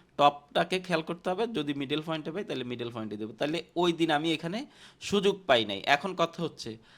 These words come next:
আপনি বলেন যে, "ভাই এখানে গেলেই তো এন্ট্রি দেওয়া যায়।" ধরেন আপনি গেলেই এন্ট্রি দিয়ে দিলেন, তাইলে আপনার এখানে ওই দিন অ্যাসেল হিট করছে। তাইলে আমরা তিন দিনের ভিতরে এখানে কি করছে? মার্কেট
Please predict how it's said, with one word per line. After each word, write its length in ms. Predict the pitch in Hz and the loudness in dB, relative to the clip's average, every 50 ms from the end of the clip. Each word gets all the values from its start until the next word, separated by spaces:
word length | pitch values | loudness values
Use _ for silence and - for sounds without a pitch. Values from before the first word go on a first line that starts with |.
| - - | -10 -8
আপনি 220 | 139 147 143 165 | -6 -2 0 2
বলেন 260 | 151 156 156 156 151 147 | 4 4 4 2 2 2
যে, 80 | 151 | 0
"ভাই 180 | 143 156 156 147 | 2 4 2 2
এখানে 200 | 143 160 156 151 | 2 2 -2 -2
গেলেই 300 | 139 131 160 165 175 175 | 0 4 6 6 6 8
তো 100 | 180 180 | 8 6
এন্ট্রি 260 | 175 160 151 147 147 | 4 4 4 2 0
দেওয়া 200 | 131 131 113 104 | 2 2 2 0
যায়।" 160 | 98 95 - - _ - - - - _ | 0 -4 -10 -16 _ -20 -20 -20 -12 _
ধরেন 240 | - 151 165 185 185 | 2 4 6 8 8
আপনি 220 | 190 180 185 190 175 | 8 6 6 2 2
গেলেই 420 | 156 156 170 170 180 202 214 208 | 4 6 6 8 10 10 10 10
এন্ট্রি 240 | 202 185 175 175 165 | 8 6 4 2 0
দিয়ে 200 | 147 156 143 127 | 2 2 2 2
দিলেন, 280 | 123 123 113 107 107 | 2 0 0 -2 -2
তাইলে 220 | - 131 139 143 147 | 0 0 2 2 2
আপনার 240 | 143 - 143 135 131 | 2 0 -2 -4 -4
এখানে 280 | 127 139 143 156 175 | -2 -2 -2 -2 -2
ওই 180 | - 139 143 135 | -4 -4 -4 -2
দিন 180 | 131 160 180 175 | -2 -2 -2 0
অ্যাসেল 260 | - 127 - - 117 | 0 -2 -2 -2 -4
হিট 180 | 110 110 110 - | -6 -6 -8 -8
করছে। 300 | - 92 - - - 117 - _ _ | -10 -12 -12 -12 -14 -18 -20 _ _
তাইলে 160 | 127 131 143 | 0 2 2
আমরা 160 | 147 147 160 | 2 2 0
তিন 340 | 156 - - 185 185 180 175 | -6 -4 -2 -2 0 0 0
দিনের 240 | 175 170 175 170 160 | 0 0 0 0 0
ভিতরে 420 | 175 175 180 185 185 170 151 160 - - - _ - - - _ - | -2 -2 -2 -2 0 0 -2 -2 -6 -10 -20 _ -20 -20 -20 _ -8
এখানে 300 | 131 135 165 160 175 175 | -6 -4 -2 -2 -2 -2
কি 140 | 175 170 | -4 -4
করছে? 320 | 156 170 170 170 - 214 226 | -4 -4 -6 -6 -6 -6 -4
মার্কেট 500 | 240 151 135 - - 185 202 190 - | -4 -4 -4 -4 -4 -6 -6 -6 -10